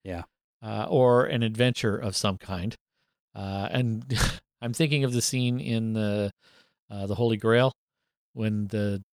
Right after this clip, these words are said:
Speaker 2: there's two guards that are standing there, and out of the woods, one of the characters is running at them, and it's running, he's running at them, and then sh-, shot of the guards, shot of the guy running, and he's still way, way far away.
Speaker 1: Yep.
Speaker 2: Shot of the guards, shot of the guy, he's still running way, way far away, obviously retreading the same ground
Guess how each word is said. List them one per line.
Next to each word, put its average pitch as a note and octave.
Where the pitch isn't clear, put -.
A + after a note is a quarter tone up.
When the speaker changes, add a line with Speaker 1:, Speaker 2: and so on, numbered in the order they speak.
Speaker 2:
there's A2+
two C3
guards A#2+
that A2
are G#2+
standing C3
there, C3
and A2
out B2
of A2+
the A#2
woods, A#2
one A#2
of A#2
the A2
characters A#2
is G2+
running A2+
at A#2
them, C3
and G2+
it's -
running, B2
he's A#2
running A#2+
at A#2+
them, B2+
and A2
then G2+
sh-, -
shot B2
of A2+
the A2
guards, A#2+
shot A#2+
of A2
the G#2+
guy G#2+
running, A2+
and A2
he's G2+
still A#2+
way, A2+
way A2
far A2
away. A2
Speaker 1:
Yep. A#2
Speaker 2:
Shot A#2+
of G#2+
the A2
guards, A#2
shot B2
of A2+
the G#2+
guy, G#2+
he's A2
still A#2
running A2+
way, A2+
way A2
far A2
away, G#2+
obviously G#2+
retreading G#2+
the G#2
same A2
ground G#2+